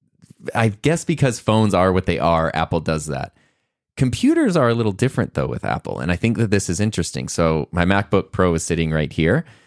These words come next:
And when Apple does something big, like change the way the computer looks, they change the processor, like the computer goes through a big thing,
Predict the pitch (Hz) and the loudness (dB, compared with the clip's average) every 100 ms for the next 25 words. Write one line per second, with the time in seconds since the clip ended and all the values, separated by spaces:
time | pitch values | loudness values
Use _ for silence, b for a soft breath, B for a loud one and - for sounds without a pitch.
0 | b b - 95 87 85 82 113 - _ | b b -2 0 2 0 -2 -6 -14 _
1 | 92 101 - 107 123 131 120 98 - - | 0 0 2 -2 2 2 2 0 -4 0
2 | 98 95 107 98 82 80 78 71 76 - | 2 2 0 0 0 0 0 -2 -4 -2
3 | 82 82 - 82 80 80 82 85 78 76 | -2 -2 -2 0 2 0 -4 -4 -4 -2
4 | 80 73 - - - 69 - 80 78 73 | -4 -6 -8 -10 -10 -8 -4 -4 -4 -8
5 | _ _ - 85 82 85 - 82 80 - | _ _ -4 -2 -2 -4 -4 -2 -2 -2
6 | 82 85 85 92 117 104 98 - 87 82 | -2 -2 -2 2 2 4 2 2 0 2
7 | 85 - 95 87 80 | -2 -2 0 0 -2